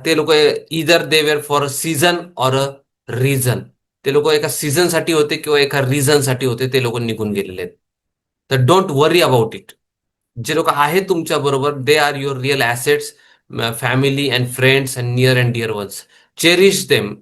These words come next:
म्हणजे they are the most precious thing. पुढची महत्वाची गोष्ट म्हणजे trust yourself, स्वतःवर विश्वास ठेवा. जर आपण आपल्या स्वतःवरच विश्वास नाही ठेवला,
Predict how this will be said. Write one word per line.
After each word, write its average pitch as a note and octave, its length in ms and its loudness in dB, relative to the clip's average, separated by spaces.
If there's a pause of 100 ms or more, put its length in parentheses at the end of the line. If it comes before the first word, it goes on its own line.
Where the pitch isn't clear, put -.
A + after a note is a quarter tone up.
म्हणजे B2+ 240 -4 (160)
they D#3+ 140 2
are D#3+ 200 2
the D#3 80 -2
most D#3 340 -4
precious C3 300 -2 (120)
thing. F#2 160 -14 (320)
पुढची G#3 280 -4
महत्वाची F#3+ 500 0
गोष्ट D#3+ 320 -2
म्हणजे A#2+ 480 0 (920)
trust A3+ 360 2
yourself, D#3+ 500 0 (600)
स्वतःवर G#3+ 560 0
विश्वास E3 520 -2
ठेवा. G#2 160 -8 (1300)
जर F#3+ 100 2
आपण F3 280 2
आपल्या G3 220 2
स्वतःवरच G#3+ 640 4
विश्वास F#3+ 400 -2
नाही F3+ 140 -2
ठेवला, C#3+ 240 -4